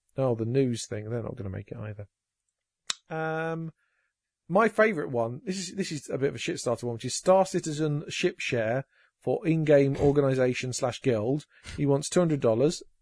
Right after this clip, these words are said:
Uh, he's got four days to go. That's not happening 'cause there's no backers. Um, and he wants to, basically, a bunch of people go in on him to buy a ship. Um, but in the risks and challenges, it says, "I play a lot and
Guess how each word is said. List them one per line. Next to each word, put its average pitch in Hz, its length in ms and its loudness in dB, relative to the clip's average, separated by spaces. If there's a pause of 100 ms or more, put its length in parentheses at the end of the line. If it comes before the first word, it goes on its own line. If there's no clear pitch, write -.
Uh, 117 200 -2
he's 123 120 -8
got 170 120 -6
four 143 200 6
days 120 200 2
to - 80 -10
go. 120 340 2 (180)
That's 135 240 -6
not 110 100 -6
happening 120 320 -6 (140)
'cause 113 140 -4
there's 113 160 -6
no 107 140 -6
backers. 104 460 -6 (520)
Um, 123 520 0 (140)
and 123 280 -4
he 131 140 -6
wants 139 320 -2
to, 123 300 2 (240)
basically, 127 440 2 (160)
a - 60 -6
bunch 180 160 2
of - 40 -8
people 131 140 0
go 143 240 6
in 139 140 6
on 110 200 -4
him 117 340 -4 (440)
to 123 120 -2
buy 123 520 0
a 120 80 -4
ship. - 480 0 (680)
Um, 113 500 -2
but - 180 0
in 147 140 2
the 147 120 2
risks 196 380 2
and - 120 -4
challenges, 135 600 0
it 123 100 -6
says, 120 240 -2
"I 185 180 4
play 156 360 2
a 139 80 6
lot 135 320 4 (140)
and 131 380 -6